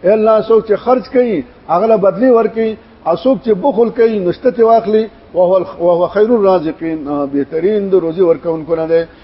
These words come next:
ویوم، په هغه ورځ باندې، یحشرهم جمیعا، چې جمع به کړي دا ټول، دا عابدان، دا معبودان،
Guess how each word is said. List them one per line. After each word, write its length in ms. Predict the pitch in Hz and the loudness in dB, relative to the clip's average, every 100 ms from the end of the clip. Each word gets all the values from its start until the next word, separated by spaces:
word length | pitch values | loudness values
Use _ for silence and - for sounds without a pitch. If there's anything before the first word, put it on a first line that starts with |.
| - | -10
ویوم، 300 | 165 196 226 | -2 2 2
په 100 | 220 | 2
هغه 180 | 220 214 | 0 2
ورځ 140 | 220 208 | -2 0
باندې، 120 | 220 | 0
یحشرهم 560 | 214 220 - 196 185 226 | 0 0 0 0 2 0
جمیعا، 500 | 196 196 240 202 147 - - - | 0 0 0 0 -2 -6 -20 -14
چې 40 | 170 | -6
جمع 200 | 202 262 | -2 0
به 120 | 240 220 | 0 -2
کړي 140 | 226 220 | 0 0
دا 80 | 220 | 0
ټول، 200 | 226 233 165 - - - - | 2 2 0 -6 -20 -20 -4
دا 80 | 202 | 2
عابدان، 560 | 214 220 220 226 226 202 | 2 2 2 0 0 0
دا 160 | 196 | -2
معبودان، 560 | 214 220 208 220 226 | 0 0 0 0 0